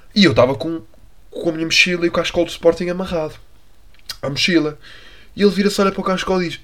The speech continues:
ah, sabes que eu sou primo do Pizzi. E sou pai do Rubem Dias. Tipo, a dizer merdas assim. Pronto. E ele para mim, pá, irrita-me. E ele para mim estava a pedir comida. E vocês lembram-se da outra vez o que é que o cabrão disse.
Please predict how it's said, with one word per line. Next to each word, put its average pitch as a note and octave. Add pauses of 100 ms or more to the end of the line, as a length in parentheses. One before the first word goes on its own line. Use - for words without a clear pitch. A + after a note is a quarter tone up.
(120)
ah, A3 (200)
sabes E3
que -
eu E3
sou F#3+
primo F3
do G3+
Pizzi. E3 (880)
E A#2+
sou D#3+
pai E3+
do E3
Rubem E3+
Dias. D#3 (800)
Tipo, -
a E3
dizer E3+
merdas A3+
assim. A3+ (760)
Pronto. C#3+ (500)
E E3
ele G#3
para F#3+
mim, A#2+
pá, D3
irrita-me. D3
E A#2+
ele D3
para D#3
mim D#3+
estava D#3
a D3+
pedir C#3+
comida. C#3
E G2+
vocês A2
lembram-se C#3
da C#3
outra C3+
vez C3+
o -
que D3+
é C#3+
que C#3+
o A#2
cabrão D3
disse. B2+